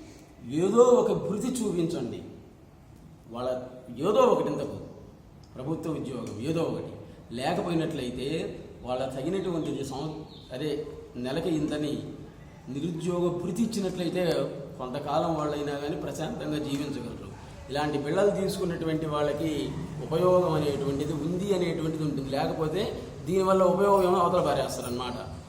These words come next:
ఏం ఉపయోగం లేదనేటువంటిది వస్తుంది. అన్నిటికంటే ధైర్య గుణం గొప్పదే, కాదంటలే. ఎంతవరకు అది? కొంతవరకే.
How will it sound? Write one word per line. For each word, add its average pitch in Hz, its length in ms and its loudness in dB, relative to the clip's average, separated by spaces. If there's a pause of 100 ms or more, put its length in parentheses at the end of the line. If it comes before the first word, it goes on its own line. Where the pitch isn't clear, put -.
ఏం 151 240 2
ఉపయోగం 135 440 2
లేదనేటువంటిది 117 640 -4
వస్తుంది. 104 300 -8 (1900)
అన్నిటికంటే 202 540 4
ధైర్య 175 300 4
గుణం 175 320 4
గొప్పదే, 151 480 0 (340)
కాదంటలే. 127 460 -2 (640)
ఎంతవరకు 175 380 2
అది? 160 380 2 (340)
కొంతవరకే. 123 580 -6